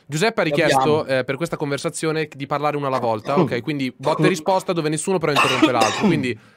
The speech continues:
Speaker 1: ora hai fatto tutto il discorso. Giuseppe, se vuoi dare una risposta, ti vedo, eh, comunque rimuginante, quindi immagino tu abbia già preparato una risposta, mm,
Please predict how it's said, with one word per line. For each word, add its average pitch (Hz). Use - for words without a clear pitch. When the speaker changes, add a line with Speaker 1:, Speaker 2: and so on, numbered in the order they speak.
Speaker 1:
ora 170
hai 165
fatto 156
tutto 156
il 180
discorso. 190
Giuseppe, 151
se 143
vuoi 151
dare 156
una 156
risposta, 165
ti 123
vedo, 127
eh, 123
comunque 123
rimuginante, 139
quindi 127
immagino 123
tu 123
abbia 123
già 120
preparato 120
una 120
risposta, 110
mm, 101